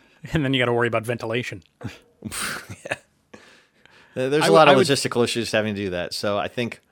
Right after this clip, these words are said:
Speaker 2: most playwrights are smart enough to avoid that scenario. But
Speaker 1: Mm-hmm.
Speaker 2: yeah, I think it just comes back to what is practical and palatable,
Speaker 1: Yeah.
Speaker 2: both from a production and from the actor's standpoint.
Speaker 1: I guess it depends also just how much of a diva your <laughs> actors are being if they're
Speaker 2: Well,
Speaker 1: demanding
Speaker 2: I
Speaker 1: that their pasta be heated or whatever.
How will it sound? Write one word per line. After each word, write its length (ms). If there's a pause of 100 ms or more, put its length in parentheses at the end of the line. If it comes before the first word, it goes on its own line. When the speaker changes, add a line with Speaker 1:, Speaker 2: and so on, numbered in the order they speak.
Speaker 2:
most 200
playwrights 380
are 40
smart 280
enough 180
to 100
avoid 300
that 180
scenario. 680
But 220
Speaker 1:
Mm-hmm. 200 (240)
Speaker 2:
yeah, 260
I 80
think 140
it 60
just 180
comes 180
back 240
to 240
what 360
is 140 (280)
practical 800 (240)
and 560 (300)
palatable, 680 (400)
Speaker 1:
Yeah. 200
Speaker 2:
both 100
from 140
a 80
production 480
and 180
from 140
the 60
actor's 320
standpoint. 500 (240)
Speaker 1:
I 120
guess 200
it 100
depends 400
also 460
just 220
how 140
much 200
of 80
a 40
diva 420
your 160
<laughs> 100
actors 340
are 80
being 360
if 140
they're 240
Speaker 2:
Well, 360
Speaker 1:
demanding 100
Speaker 2:
I 140
Speaker 1:
that 160
their 140
pasta 440
be 140
heated 500
or 180
whatever. 520